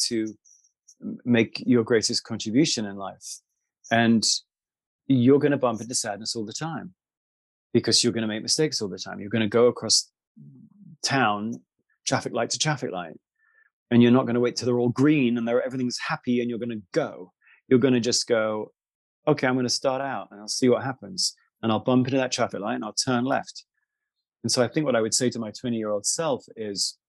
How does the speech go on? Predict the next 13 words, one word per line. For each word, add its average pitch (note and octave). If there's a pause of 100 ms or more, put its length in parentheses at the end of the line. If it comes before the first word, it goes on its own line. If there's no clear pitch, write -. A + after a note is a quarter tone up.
(160)
when C#3+
you're C3+
feeling G#2+
sad, F#2+ (100)
sit -
in G2
it. F#2 (360)
A, C3+
because A#2+
you A2
deserve A2
the -
time G2